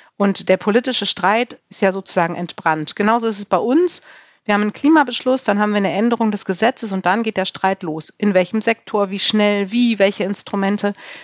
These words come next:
Ein unglaublich weiter Entscheidungsspielraum bleibt dort für, in, im Rahmen der Gewaltenteilung erhalten. Insofern, mir fehlt die Substanz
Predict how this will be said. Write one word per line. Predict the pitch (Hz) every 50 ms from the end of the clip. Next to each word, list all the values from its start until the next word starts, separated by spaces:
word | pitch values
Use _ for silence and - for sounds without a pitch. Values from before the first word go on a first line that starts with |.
| - - -
Ein | - 196 214
unglaublich | 254 247 240 226 226 220 254 294 - - 254 240 - -
weiter | 180 185 190 202 - 208
Entscheidungsspielraum | 190 202 - - 190 180 185 - 190 190 - - - 190 175 175 175 170
bleibt | 170 165 170 180 - _ -
dort | 180 175 180 -
für, | - -
in, | 180 - 214 208 208
im | 190 170 190
Rahmen | 175 180 185 185 185
der | 170 175
Gewaltenteilung | 180 180 170 170 170 175 165 - 175 - - 185 180 170 165 160 - 190 - _ _ _ _ _ _ _ _ _ -
erhalten. | 190 175 - 170 180 190 - - - 302 381 - _ _ - - - - _ _ _ _ _ -
Insofern, | 185 196 214 - 226 214 214 208 - - _ _ _ _ _ _ _ _
mir | - 190 214 254 294 285
fehlt | - - - 233 233 240 233 -
die | 220 202
Substanz | 202 202 - - - - - - - 208 208 180 156 - - - - -